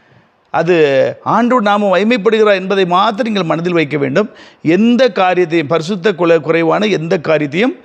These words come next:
நான் செய்ய மாட்டேன். இது உறுதிமொழி. அப்புறம் தேவனுடைய நாம மகிமைக்காக அனுதினமும் பாடுபடுவேன்.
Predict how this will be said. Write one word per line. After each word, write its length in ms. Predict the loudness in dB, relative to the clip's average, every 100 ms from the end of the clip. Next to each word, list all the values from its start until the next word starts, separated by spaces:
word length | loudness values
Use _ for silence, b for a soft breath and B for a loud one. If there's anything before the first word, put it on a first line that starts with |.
| B B
நான் 220 | -4 -4
செய்ய 340 | -2 0 0
மாட்டேன். 420 | 0 -2 -2 -4
இது 300 | -4 -4 -2
உறுதிமொழி. 360 | 0 0 -2 -8 B B B -4
அப்புறம் 420 | -2 0 0 2
தேவனுடைய 500 | 2 2 0 0 0
நாம 440 | 0 0 0 0
மகிமைக்காக 560 | 0 0 0 0 0 0
அனுதினமும் 840 | 0 0 0 0 2 0 0 0
பாடுபடுவேன். 760 | 0 0 0 -4 -2 -4 -6